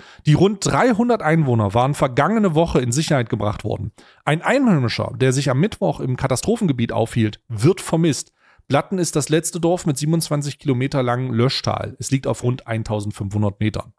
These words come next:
Frage? Ist das eine Folge des Klimawandels? Vor einer Jahrhundertkatastrophe ist die Rede. Eine Folge der Erderwärmung?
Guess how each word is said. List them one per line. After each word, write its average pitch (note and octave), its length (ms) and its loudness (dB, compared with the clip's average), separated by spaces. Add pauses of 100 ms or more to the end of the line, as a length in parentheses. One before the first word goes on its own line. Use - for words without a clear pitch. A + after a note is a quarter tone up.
Frage? G#3 600 0 (220)
Ist E3 180 2
das F#3+ 100 2
eine F3+ 200 4
Folge F#3 260 4
des D#3 160 0
Klimawandels? G#3+ 680 2 (140)
Vor E3+ 160 2
einer F#3+ 160 2
Jahrhundertkatastrophe E3+ 1040 2
ist A2 180 0
die B2 100 4
Rede. G2+ 360 0
Eine B2+ 180 4
Folge D3+ 320 0
der B2+ 140 0
Erderwärmung? G3 720 0